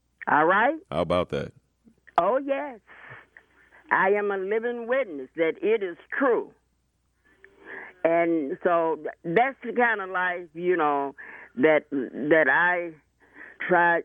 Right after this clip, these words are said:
Speaker 1: and live each and every day. And I can't tell you of things that I have, uh, been through with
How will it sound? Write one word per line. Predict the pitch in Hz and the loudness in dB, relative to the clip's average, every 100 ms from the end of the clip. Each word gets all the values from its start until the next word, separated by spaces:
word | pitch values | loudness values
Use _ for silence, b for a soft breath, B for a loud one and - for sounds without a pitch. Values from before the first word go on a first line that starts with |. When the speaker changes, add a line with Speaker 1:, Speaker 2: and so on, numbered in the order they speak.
| 156 | 0
Speaker 1:
and | 143 143 | 2 2
live | 160 170 165 156 - | 2 2 2 -2 0
each | 170 151 | 0 2
and | 151 139 | 4 6
every | 147 139 143 | 4 2 -2
day. | 120 117 160 147 107 110 - B B B B | -4 -2 0 0 -4 -8 -18 B B B B
And | 139 156 | 0 2
I | 180 185 | 2 0
can't | 214 190 170 - - | -2 0 -2 -2 2
tell | 196 190 170 | 4 4 2
you | 139 139 139 147 - | -4 -6 -6 -6 -4
of | 131 117 - | -6 -6 -2
things | 170 170 165 151 | 2 4 2 0
that | 143 139 | 0 2
I | 143 147 160 156 | 2 2 -2 -6
have, | 143 135 117 | -6 -6 -6
uh, | 131 127 123 113 B B B B B B B B | -4 -2 -2 -6 B B B B B B B B
been | 139 180 175 156 - - | 2 4 4 0 -4 -2
through | 185 185 165 135 | 0 2 -2 -4
with | 151 185 156 | -2 -2 -2